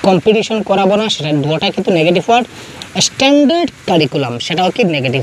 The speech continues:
ওয়ার্ড, এই সবগুলো negative word। সুতরাং correct answer কী হচ্ছে? Option number B is the right answer। দেখুন correct answer আপনারা বুঝতে পারছেন কিনা, সমস্যা হলে আপনারা অবশ্যই comment করে জানাবেন ভাই।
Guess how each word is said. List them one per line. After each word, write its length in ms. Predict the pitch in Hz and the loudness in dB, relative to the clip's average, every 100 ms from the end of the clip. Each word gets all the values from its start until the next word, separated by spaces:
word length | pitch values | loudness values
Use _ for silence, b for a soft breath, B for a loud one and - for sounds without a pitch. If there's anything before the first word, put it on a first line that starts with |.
| - | -4
ওয়ার্ড, 360 | 107 - - | -8 -10 -4
এই 80 | 147 | -2
সবগুলো 400 | - 160 160 180 | 0 0 2 0
negative 360 | 170 175 190 202 | 2 2 2 2
word। 180 | 254 - B B B | 0 -2 B B B
সুতরাং 320 | - 175 190 190 | -2 2 2 2
correct 420 | 233 269 - 208 | 2 2 0 0
answer 320 | 180 156 156 | 0 2 0
কী 120 | - | 0
হচ্ছে? 220 | 196 - | -2 2
Option 180 | 156 - | 0 4
number 280 | 165 147 131 | 4 4 4
B 40 | |
is 320 | 196 247 - 135 | 4 4 2 0
the 180 | 170 - | -2 -2
right 140 | 131 117 | -4 -4
answer। 300 | 117 - - - B B B - | -6 -8 -14 -18 B B B 2
দেখুন 240 | 160 302 285 | 4 4 2
correct 300 | 214 202 208 | 2 2 0
answer 220 | 180 175 | 0 -2
আপনারা 220 | 170 156 | 0 0
বুঝতে 280 | 147 139 151 | 0 -4 -4
পারছেন 320 | 151 139 170 | -4 0 0
কিনা, 220 | 180 208 | 2 2
সমস্যা 380 | 202 180 175 226 | 2 2 2 2
হলে 120 | 233 | 2
আপনারা 280 | 185 175 156 | 2 0 0
অবশ্যই 240 | 156 - 226 | -2 -2 -2
comment 280 | 160 156 208 | 0 0 0
করে 140 | 190 | -2
জানাবেন 360 | 151 135 127 | -2 -2 -2
ভাই। 100 | 120 | -4